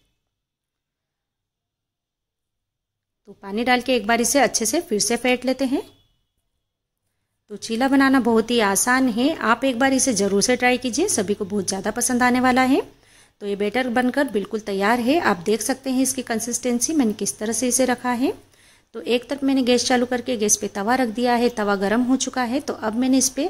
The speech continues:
आधा चम्मच तेल डाला है, तेल को चारों तरफ फैला दिया है। अब मैंने यहाँ पर एक चम्मच भर के ये बैटर डाल दिया है। तो बैटर डाल के हम इसे चीले का शेप दे देंगे। मैं बहुत ज़्यादा इसे पतला नहीं बना रही हूँ।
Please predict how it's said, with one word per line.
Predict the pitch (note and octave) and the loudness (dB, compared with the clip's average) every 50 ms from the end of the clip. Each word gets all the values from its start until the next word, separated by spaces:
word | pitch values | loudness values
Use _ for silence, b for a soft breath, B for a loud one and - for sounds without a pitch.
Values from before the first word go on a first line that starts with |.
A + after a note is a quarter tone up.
| - | -4
आधा | - A3 F3+ G#3 G3+ | -6 -6 -6 -6 -8
चम्मच | - A#3 A3 A#3+ C#4+ D4 - | -6 -6 -4 -2 -2 -2 -4
तेल | - - A3 G#3 A#3 A#3+ | -4 -2 -2 0 0 2
डाला | C4 B3 A#3+ B3 | 2 2 2 2
है, | A3+ G3+ B3+ F#4+ A4+ - b b b b b b b b b _ - | 0 0 -2 -2 -4 -6 b b b b b b b b b _ -12
तेल | G#3 G3+ G3+ | -10 -8 -8
को | A3 G#3+ | -8 -8
चारों | - A3 G3+ G3+ A3 | -6 -4 -2 -2 -2
तरफ | A3 B3+ C#4 C4+ | -2 -2 -4 -4
फैला | - A#3 G3+ G3+ G#3+ A#3+ A#3+ | -2 -2 0 2 2 2 2
दिया | A3+ A3+ A#3+ A3+ | 2 2 2 2
है। | G#3+ G3 B3+ C#4 | 2 2 0 0
अब | - - A3 G#3 G#3+ | 0 -2 -2 -2 0
मैंने | A#3+ B3+ B3+ C4+ | 2 2 4 4
यहाँ | C4+ C4 A#3+ B3 | 4 4 2 0
पर | B3 - - | -2 -4 -4
एक | - A3+ A3 A3 | -4 -4 -4 -4
चम्मच | - - G#3+ G3+ G#3 G#3+ G#3+ G3+ | -6 -6 -4 -4 -4 -4 -4 -4
भर | A3+ A#3 A#3+ | -4 -4 -4
के | - - D4 | -4 -4 -4
ये | D#4+ C4 A#3+ G#3+ | -2 -2 -2 -2
बैटर | F3 G#3 G#3 G3+ - A#3 B3 | -2 -4 -4 -4 -2 -2 0
डाल | B3+ B3+ B3+ B3 A#3+ | 0 2 0 2 2
दिया | B3+ B3+ C4 C4 | 2 2 2 4
है। | A3+ B3+ E4+ A4 - - _ b b b b b b b b - | 2 2 0 -2 -4 -12 _ b b b b b b b b -18
तो | A3 | -12
बैटर | F#3+ G#3+ G#3 G#3 C4 C#4 C4+ | -8 -6 -6 -2 -2 0 2
डाल | C#4 C4+ C4 | 2 2 2
के | B3 C#4 C#4 | 0 0 2
हम | C#4 C4 | 2 2
इसे | B3+ - - D4+ G4 G4 | 2 2 2 0 0 -2
चीले | - - A3 G3+ G3 G3 | -2 -4 -4 -4 -4 -2
का | - E4 | -2 -2
शेप | E4 - C4+ B3 A#3 | -2 0 0 0 0
दे | A3 C4 B3 | 0 0 2
देंगे। | A3+ B3+ B3+ B3 C4+ D#4+ G#4+ F#4+ | 2 2 2 2 2 0 0 0
मैं | C#4 A3 A3+ G#3 F#3 | 0 0 0 0 0
बहुत | G#3+ G#3+ A#3+ | 0 0 2
ज़्यादा | G3+ B3+ B3+ A#3 C4+ | 2 2 4 4 4
इसे | C4+ B3+ - C#4 | 4 2 2 -2
पतला | - B3 A#3 - A#3+ A#3+ | -4 -8 -6 -4 -4 -2
नहीं | A3 G3+ F3+ G3 A3+ A#3 | -2 -2 0 0 0 0
बना | B3+ B3 B3+ B3 B3 | 2 2 2 4 4
रही | B3+ B3+ B3+ B3 | 4 4 4 4
हूँ। | A3 B3+ D#4 G4+ | 2 2 0 0